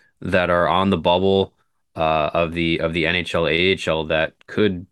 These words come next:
push their way into the N H L if, if, uh, if, if the opportunity is there. And yeah, Tkachuk is not a guy that I'm, I'm penciling in as like, "Yep, he's on the N H L roster." Like, he's, he's gotta compete for a spot.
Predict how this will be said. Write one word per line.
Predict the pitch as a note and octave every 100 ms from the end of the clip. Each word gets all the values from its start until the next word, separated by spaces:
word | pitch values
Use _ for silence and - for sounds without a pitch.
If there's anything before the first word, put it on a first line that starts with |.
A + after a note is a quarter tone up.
| _ _ _ _
push | A2+ G#2
their | - G#2
way | F#2+ F#2+ F#2
into | G2 G2
the | F#2
N | F2+
H | F2+ E2
L | F2 G2 E2+
if, | D#2 -
if, | - E2+ - F2
uh, | D#2+ D#2+
if, | E2+ -
if | -
the | -
opportunity | E2+ E2+ - F2+ E2+
is | E2 D#2+
there. | E2+ G#2
And | E2
yeah, | F#2 G2+
Tkachuk | - - G#2+ -
is | F2+
not | F2+ F#2+
a | F#2
guy | D#2+ E2 E2+
that | E2
I'm, | E2 E2 E2 -
I'm | F#2 F2
penciling | - F#2 - E2
in | E2 D#2+
as | D#2
like, | D#2 D#2
"Yep, | C#3 - _ _
he's | A2 A2
on | A2 A2
the | G#2
N | G2+
H | F#2+ F#2
L | F2+
roster." | D#2+ D#2+ - E2
Like, | D#2+
he's, | A2 C3+ C#3
he's | - A2+
gotta | F3+ E3+
compete | - C3 A#2 A#2+
for | F#2+
a | E2+
spot. | - G2 F#2